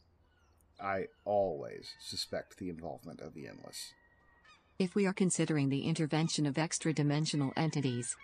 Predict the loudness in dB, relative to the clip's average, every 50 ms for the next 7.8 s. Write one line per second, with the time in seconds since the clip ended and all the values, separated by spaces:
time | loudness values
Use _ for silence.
0 | -10 -2 0 2 2 2 2 0 0 0 0 -2 -2 0 2 2 2 2 2 2
1 | 0 0 2 2 2 2 2 0 0 0 0 0 2 2 2 4 4 4 2 2
2 | 2 2 2 2 2 2 2 0 2 0 -2 -2 -2 -2 0 0 2 2 2 2
3 | 2 0 0 -2 -2 -2 0 0 -2 -2 -2 -4 -4 -2 -2 0 -2 -4 -6 -8
4 | -14 -20 -20 -20 -20 -20 -20 -6 2 6 6 6 6 4 2 0 0 0 0 4
5 | 6 8 10 10 10 8 6 4 2 2 0 0 0 0 0 0 0 0 0 0
6 | 0 0 0 0 0 0 -2 -2 -2 -2 -2 -2 -2 -2 -2 -4 0 4 4 4
7 | 4 4 0 0 0 -2 -4 -4 -6 -8 -6 -6 -6 -6 -8